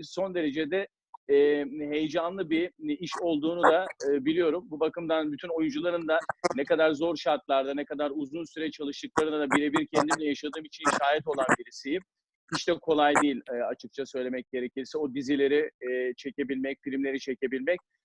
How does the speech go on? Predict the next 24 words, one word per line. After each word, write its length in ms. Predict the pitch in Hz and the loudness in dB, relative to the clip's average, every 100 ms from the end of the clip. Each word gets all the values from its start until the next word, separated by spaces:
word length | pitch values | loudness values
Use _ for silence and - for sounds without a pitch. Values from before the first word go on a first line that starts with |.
| - | -2
Bu 80 | 147 | 2
bakımdan, 560 | 156 156 170 170 165 151 | 2 4 4 4 2 0
e, 160 | 147 147 | 2 4
hepsine 360 | 151 165 147 | 2 0 2
de 160 | 143 170 - _ - | 4 2 -2 _ -4
buradan, 380 | 139 151 160 147 | 0 2 0 0
e, 140 | 135 | -2
teşekkürlerimizi, 960 | 135 143 160 151 147 147 143 143 147 175 | 0 -2 -2 0 2 2 4 2 2 0
o 180 | 156 143 | 0 0
emeklerinin 580 | 139 147 151 143 151 143 | 0 -2 0 2 2 0
karşılığını 680 | 139 135 139 143 143 160 _ _ - | 0 -2 0 0 2 -2 _ _ -4
ümit 220 | 147 156 | 2 4
ediyoruz 420 | 143 131 139 139 - | 4 4 0 0 -2
ki, 240 | 165 170 - | -2 -2 -2
e, 420 | 135 131 135 135 131 - | 2 4 4 2 0 0
öyle 260 | 165 156 147 | 4 4 4
ya 100 | 139 | 0
da 140 | 139 | 2
böyle 200 | 143 143 | 2 2
alıyorlardır. 680 | 156 139 143 131 123 117 - _ _ - | 2 2 2 2 0 -4 -10 _ _ -6
Şimdi 420 | 220 226 220 180 _ - | -4 0 0 -2 _ -6
turnuvamıza 680 | - 220 240 220 196 208 226 202 | -2 0 0 0 2 2 2 2
geçelim 400 | 185 202 185 147 | 0 0 -2 -2
arkadaşlar. 720 | 139 143 131 123 151 165 | -4 -2 -2 -2 -4 -4